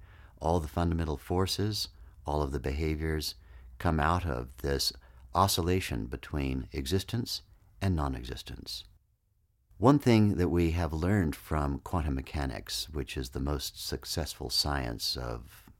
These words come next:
science, is that, in fact, there's only one indivisible whole, and now I'm going to add in italics, conscious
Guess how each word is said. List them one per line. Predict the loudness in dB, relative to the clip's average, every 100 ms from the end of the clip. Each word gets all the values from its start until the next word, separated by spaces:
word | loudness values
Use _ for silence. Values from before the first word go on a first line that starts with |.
| _
science, | -8 -6 -6 -6 -8 -14 -20 _ _ _ _ _ _ _ _
is | 4 4 6
that, | 6 6 6 -2 -20 _ -20 -20 -20 -12 0
in | 2
fact, | 4 6 6 4 0
there's | 0 2
only | 0 0 -2
one | -2 -2 0 -2 -6 -10 -8
indivisible | -2 0 0 -2 -4 -4 -4 -6 -12 -18
whole, | -4 0 0 0 -2 -6 -12 -6
and | -2
now | 0 0
I'm | -2
going | -4 -6
to | -6
add | -4 -2 -2
in | -2 -4 -6 -10 -20 -20 -14
italics, | -4 -2 -2 -4 -6 -6 -8 -18 -20 -20 -20 -20 -16
conscious | -4 -2 0 -2 -4 -6